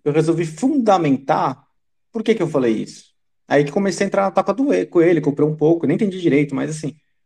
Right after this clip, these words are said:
ao pesquisar pra falar mal, que o objetivo era falar mal, eu queria fundamentar eu falar mal, né?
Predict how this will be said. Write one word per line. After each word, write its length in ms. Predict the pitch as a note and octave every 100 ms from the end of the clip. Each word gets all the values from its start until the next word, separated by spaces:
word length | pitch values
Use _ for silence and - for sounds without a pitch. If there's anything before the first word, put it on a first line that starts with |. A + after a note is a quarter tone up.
| _
ao 300 | - A3 A3+ _
pesquisar 800 | A3+ - - A3+ D#3+ D3+ - -
pra 240 | E3+ D#3+
falar 240 | E3 C#3 B2
mal, 240 | A#2+ D#3+
que 60 | D3
o 20 |
objetivo 260 | C3 - C#3
era 120 | D#3+
falar 200 | A#3+ G#4
mal, 300 | F#4 A#2+ A#2+
eu 80 | -
queria 160 | C#3
fundamentar 1040 | C#3 - G#3+ D4+ B3 A3 F3 D#3+ C#3 A3+ _ _ _ _ _ -
eu 80 |
falar 280 | - - E2+
mal, 200 | B2 A#2+
né? 140 | A#2+